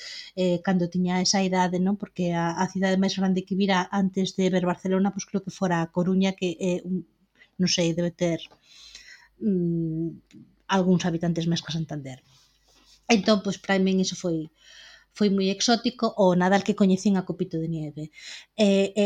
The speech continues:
e despois, como, como recomendacións, e, e que estuven repasando as, as pelis e as series de Nadal de Netflix, Amazon e demais, e penso que as vin, o sea, casi as vin todas. E, e, doume <laughs> un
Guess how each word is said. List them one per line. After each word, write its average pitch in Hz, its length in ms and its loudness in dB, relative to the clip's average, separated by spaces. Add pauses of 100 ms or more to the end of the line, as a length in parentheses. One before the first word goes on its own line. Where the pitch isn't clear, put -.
(120)
e 220 160 0
despois, 262 720 2
como, 214 640 2
como 220 240 2
recomendacións, 233 960 4
e, 214 320 0
e - 80 2
que 320 80 10
estuven 320 320 4
repasando 240 800 2
as, 208 320 0
as 214 220 0
pelis 254 340 4
e 214 80 4
as 208 140 4
series 226 260 2
de 208 80 4
Nadal 208 400 4 (400)
de 220 140 6
Netflix, 220 580 2
Amazon 214 480 4
e 202 60 4
demais, 233 180 6
e 233 80 2
penso 269 240 0
que - 80 0
as 196 80 2
vin, 226 320 2
o 196 60 -4
sea, 180 260 0 (240)
casi 254 160 8
as 202 160 2
vin 180 160 0
todas. 151 480 -6 (400)
E, 214 160 -10
e, 220 100 -6 (140)
doume 262 320 2
<laughs> - 240 2
un 269 80 8